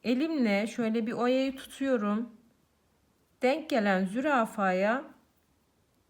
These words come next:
ipimi uzatıyorum. Şöyle dengeli duracak şekilde, orantılı duracak şekilde ipimi denk gelen zürafaya sabitledim. Arada bir tane zürafa boş kalmış oldu.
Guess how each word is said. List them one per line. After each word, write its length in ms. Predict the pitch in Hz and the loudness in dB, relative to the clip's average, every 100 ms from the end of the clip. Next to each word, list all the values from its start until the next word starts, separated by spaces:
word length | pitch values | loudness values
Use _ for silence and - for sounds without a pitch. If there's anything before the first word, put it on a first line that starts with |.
| _ | _
ipimi 420 | 269 - 208 220 | -8 -4 0 0
uzatıyorum. 880 | 196 208 220 220 247 247 240 240 240 - _ _ _ _ _ _ _ _ _ _ _ _ _ _ _ _ _ _ _ _ _ _ _ _ _ _ _ _ _ _ _ _ _ _ _ _ _ | 0 0 -2 -2 0 2 2 -2 -4 -12 _ _ _ _ _ _ _ _ _ _ _ _ _ _ _ _ _ _ _ _ _ _ _ _ _ _ _ _ _ _ _ _ _ _ _ _ _
Şöyle 320 | 311 254 196 | -2 0 4
dengeli 520 | 254 262 269 262 240 | 4 4 2 2 0
duracak 400 | 233 220 208 196 | 0 0 0 -2
şekilde, 760 | - 233 233 208 180 190 202 214 | -2 -6 -4 -4 0 0 2 0
orantılı 720 | - 233 214 208 208 196 185 | 0 0 2 0 -2 -4 -4
duracak 400 | 196 226 226 233 | -4 -4 -2 -2
şekilde 500 | - 226 220 202 185 | -2 -8 -4 -4 -2
ipimi 540 | 196 - 196 196 233 277 - - _ _ _ _ _ _ - | -4 -4 -2 0 -2 -4 -14 -20 _ _ _ _ _ _ -2
denk 280 | 254 247 | 0 0
gelen 300 | 247 185 185 | 0 0 0
zürafaya 1000 | 190 214 269 233 214 - 196 196 240 262 | 0 -2 0 0 -2 -2 0 2 0 -2
sabitledim. 680 | - - 226 202 196 208 262 | -10 -2 0 0 -4 -6 -4
Arada 300 | 294 277 269 | -2 -2 -2
bir 100 | 269 | -6
tane 320 | 285 240 214 185 | -4 -2 0 -2
zürafa 480 | 190 185 180 185 | -2 -2 -2 -4
boş 220 | 170 180 - | -4 -6 -6
kalmış 460 | 220 208 233 233 | -4 -2 -2 -2
oldu. 460 | 254 233 226 247 | -4 -4 -2 -4